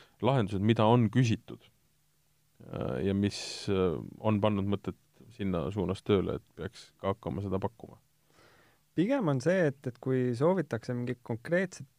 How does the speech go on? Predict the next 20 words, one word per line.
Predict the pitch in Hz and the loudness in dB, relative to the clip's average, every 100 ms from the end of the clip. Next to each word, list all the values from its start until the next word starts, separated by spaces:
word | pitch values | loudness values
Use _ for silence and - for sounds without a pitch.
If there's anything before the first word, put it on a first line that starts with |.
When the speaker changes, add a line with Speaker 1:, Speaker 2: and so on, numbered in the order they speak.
| - | -6
Speaker 2:
diivanit, | 139 156 117 107 107 110 - _ - - - _ _ _ _ _ _ _ - _ - | -2 0 -2 -2 -6 -10 -12 _ -20 -20 -20 _ _ _ _ _ _ _ -20 _ -2
aga | 131 135 | -2 2
soovitakse | 180 180 143 117 139 | 2 2 0 -4 -2
seda, | 123 123 117 113 123 | -2 2 2 2 0
no | 139 - - | -2 -4 -6
ma | 139 | -4
ei | 135 | -2
tea, | 117 | -2
kakskümmend | - - - 123 | -2 -2 0 -2
sentimeetrit | 135 127 127 120 117 120 117 113 | -2 -4 -2 -2 -2 -4 -8 -4
lühemana | 135 139 131 117 113 110 | 2 2 2 0 -6 -6
või | 110 107 104 | -6 -6 -8
siis, | - 104 - - - | -8 -10 -10 -16 -10
äh, | 117 113 113 117 127 127 139 _ | -6 -6 -6 -8 -10 -12 -14 _
teistpidi | 123 - 131 127 | -8 -6 -2 0
kakskümmend | 127 139 131 | 0 -2 -4
sentimeetrit | 135 147 147 147 160 | -6 -4 -4 -4 -4
pikemana, | 196 190 127 123 120 | -6 -4 -4 -4 -4
siis, | 117 120 117 - - - - - _ _ _ | -6 -8 -10 -16 -20 -20 -20 -20 _ _ _
siis | - - 175 160 147 | -14 -4 -2 -2 -4